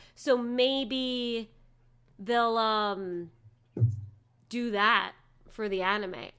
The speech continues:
I don't know. I've just been, like, I haven't worked.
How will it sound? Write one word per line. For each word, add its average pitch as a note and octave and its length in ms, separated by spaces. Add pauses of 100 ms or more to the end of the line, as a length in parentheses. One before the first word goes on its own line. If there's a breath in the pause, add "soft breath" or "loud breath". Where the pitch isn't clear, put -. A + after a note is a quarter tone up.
I C#4 120
don't A3 160
know. F3+ 260 (360 loud breath)
I've C#4 200
just - 260
been, A#3+ 180
like, G#3 380 (100)
I D4+ 120
haven't G4+ 320
worked. - 500